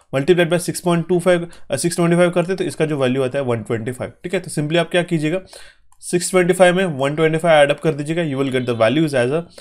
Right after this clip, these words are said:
seven fifty watt। ठीक है, ये आ गई हमारे पास नेक्स्ट वैल्यू। ओके, अभी हमारे पास डायरेक्टली सेकंड ऑप्शन, जो सेकंड ऑप्शन है और फोर्थ ऑप-, थर्ड ऑप्शन है, वो हमारा एलिमिनेट हो जाता है, क्योंकि यहाँ पे हमारे पास में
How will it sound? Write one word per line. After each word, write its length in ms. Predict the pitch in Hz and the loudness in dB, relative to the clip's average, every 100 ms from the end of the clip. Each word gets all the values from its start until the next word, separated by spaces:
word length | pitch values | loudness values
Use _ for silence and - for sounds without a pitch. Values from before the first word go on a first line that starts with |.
| - _ _ - _ _ - - - | -20 _ _ -20 _ _ -20 -8 4
seven 240 | 147 156 147 | 4 4 -2
fifty 320 | 127 139 120 | -6 -6 -6
watt। 300 | 98 - - - - | -8 -12 -18 -20 -12
ठीक 120 | 170 | -10
है, 80 | 156 - | -8 0
ये 100 | 131 | 4
आ 100 | 127 | 4
गई 120 | 123 | 4
हमारे 300 | 123 117 113 | -2 0 -2
पास 180 | 135 - 127 | -4 -10 -8
नेक्स्ट 340 | 117 123 - | -4 -4 -6
वैल्यू। 480 | 110 101 110 - 143 | -8 -8 -12 -12 -8
ओके, 120 | 165 165 - - - 135 | -6 -8 -14 -18 -8 2
अभी 160 | 156 | 4
हमारे 240 | 180 160 151 | 6 4 4
पास 180 | 165 160 | -2 -4
डायरेक्टली 480 | 123 135 156 165 | -4 -2 0 -2
सेकंड 440 | 160 147 151 139 143 | -2 -4 -4 -6 -8
ऑप्शन, 420 | 131 120 - 131 - - - | -10 -8 -8 -10 -12 -20 -10
जो 240 | 127 135 127 | 0 0 2
सेकंड 420 | 160 147 180 180 151 | 0 2 0 -2 -4
ऑप्शन 300 | 131 151 135 | -4 -4 -6
है 80 | 135 | -2
और 180 | 139 | -2
फोर्थ 340 | 131 - 165 156 | -2 0 0 2
ऑप-, 180 | 135 135 131 | 0 -2 -2
थर्ड 140 | 147 | 4
ऑप्शन 220 | 147 - 139 | 4 2 -6
है, 80 | |
वो 80 | 135 | -4
हमारा 220 | 131 135 | -2 0
एलिमिनेट 340 | 123 123 135 135 | 0 0 0 -2
हो 80 | 131 | -2
जाता 200 | 131 170 | -2 -4
है, 40 | |
क्योंकि 200 | 202 208 | -4 0
यहाँ 140 | 175 | 2
पे 60 | 165 | 2
हमारे 180 | 170 170 | -2 -2
पास 160 | 165 | -2
में 80 | 185 | -6